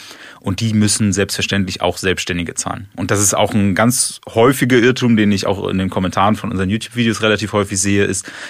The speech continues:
man muss als Selbstständiger nicht noch eine zusätzliche Einkommensteuererklärung erstellen. Man erstellt eine Einkommensteuererklärung für alle Einkommen, die man hat. Da gibt's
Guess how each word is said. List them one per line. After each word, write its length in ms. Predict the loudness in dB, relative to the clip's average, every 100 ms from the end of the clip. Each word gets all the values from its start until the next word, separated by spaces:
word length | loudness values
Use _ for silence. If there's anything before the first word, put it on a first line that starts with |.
| -6
man 140 | 0
muss 120 | 2 0
als 120 | 0
Selbstständiger 500 | 0 0 -2 -2 -2
nicht 200 | -2 -4
noch 100 | -4
eine 120 | -4
zusätzliche 720 | -6 -4 -2 -2 -2 -4 -2
Einkommensteuererklärung 840 | -2 0 0 2 4 2 2 0
erstellen. 400 | 2 2 2 2
Man 160 | 2 -2
erstellt 400 | -2 -2 -4 -2
eine 420 | 2 4 4 2 -4 -20 -20 -4
Einkommensteuererklärung 760 | -2 0 0 0 -2 -2 -6
für 240 | -6 -6 0
alle 360 | 2 2 0 -4 -18 -20 _
Einkommen, 560 | -2 0 0 -2 -2 -4
die 100 | -4
man 160 | -4
hat. 160 | -6 -8
Da 60 |
gibt's 460 | -10 -10 -8 -10